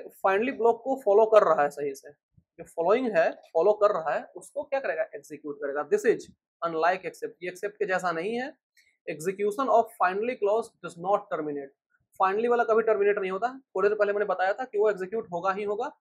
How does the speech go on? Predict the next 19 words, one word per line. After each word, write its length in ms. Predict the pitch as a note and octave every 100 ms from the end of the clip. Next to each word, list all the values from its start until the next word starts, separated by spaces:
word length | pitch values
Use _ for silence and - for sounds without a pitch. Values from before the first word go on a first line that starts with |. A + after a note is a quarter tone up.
| _ _ _ _ _
ex-, 240 | - - - -
does 140 | F3 G3+
not 120 | G#3
terminate 340 | G3 F3+ F3 E3+
the 100 | F3+
exception। 540 | - B2 - - _ _ _ -
ठीक 140 | F#3+
है, 60 | B3+ C4+ -
rather 320 | D#3+ F3+ A3 C#4+
the 120 | C4
exception 460 | B3 - G#3+ - G#3+
continues 400 | G#3+ G3 G3 G3+ G3+
to 60 |
be 80 | F3
raised 200 | F3+ F3 F3+
after 160 | F3+
execution 420 | D#3+ E3 - F#3+ G#3+
of 60 | A3
finally। 340 | - - _